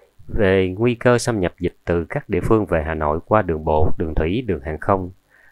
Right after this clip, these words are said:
lộ trình, phương án cho học sinh, sinh viên trở lại trường học, quản lý việc ra vào địa bàn,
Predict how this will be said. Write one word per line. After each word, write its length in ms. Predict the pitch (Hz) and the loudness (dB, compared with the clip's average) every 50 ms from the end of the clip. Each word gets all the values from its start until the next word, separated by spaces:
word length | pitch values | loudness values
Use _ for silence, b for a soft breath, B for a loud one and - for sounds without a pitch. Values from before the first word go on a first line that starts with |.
| b b | b b
lộ 200 | 85 87 98 95 - | 4 4 6 6 6
trình, 280 | 98 90 95 92 90 - - - | 4 2 0 -2 -4 -6 -6 0
phương 200 | 107 127 117 117 | 0 2 2 2
án 220 | 120 123 143 170 170 | 0 -2 -2 -4 -2
cho 180 | - 117 110 | 0 0 0
học 240 | 107 - - - - | 0 0 -2 -2 0
sinh, 220 | - 123 120 113 | 0 -2 -2 -4
sinh 260 | - - - 113 113 107 | -4 -4 -2 -2 -2 0
viên 280 | 110 113 117 110 - - _ _ _ _ _ _ | 0 0 0 0 -2 -8 _ _ _ _ _ _
trở 140 | - 80 92 | 0 0 2
lại 280 | 110 98 76 78 85 82 - | 2 2 0 0 -2 -4 -6
trường 160 | 98 82 73 | -6 -6 -4
học, 300 | 76 80 76 73 - b b b b b b b b b b | -2 -2 -2 -4 -4 b b b b b b b b b b
quản 240 | - 87 82 95 113 | 0 2 2 2 2
lý 220 | 127 131 151 175 170 - - - | 2 2 0 0 -2 -4 -2 -2
việc 220 | 92 85 - _ | -2 -2 -2 _
ra 340 | - 107 110 113 113 110 107 - - - | 0 2 2 2 2 0 -2 -6 -6 -2
vào 260 | 92 85 80 80 80 | 0 2 2 2 0
địa 160 | 80 82 87 | -2 -2 -2
bàn, 380 | 87 87 85 82 78 78 78 | 0 0 0 0 -2 -4 -8